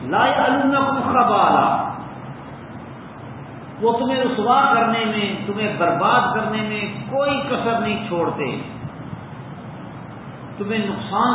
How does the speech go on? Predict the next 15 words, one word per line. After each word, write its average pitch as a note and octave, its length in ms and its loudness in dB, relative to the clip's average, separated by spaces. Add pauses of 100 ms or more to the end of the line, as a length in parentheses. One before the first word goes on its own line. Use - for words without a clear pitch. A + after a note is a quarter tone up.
پہنچانے G3 500 0
میں G3 140 -4 (100)
کوئی G#3+ 200 2 (100)
کمی B3 240 2
نہیں G#3+ 240 0
چھوڑتے، - 400 -4 (100)
اپنی A#3 380 -2
طرف A3 260 0
سے G3 100 -4 (160)
پوری C4 240 -4
ان A3+ 240 -2
کی F#3+ 200 -4
کوشش G#3 320 -4
ہوتی D#3+ 360 -4
ہے D3+ 240 -4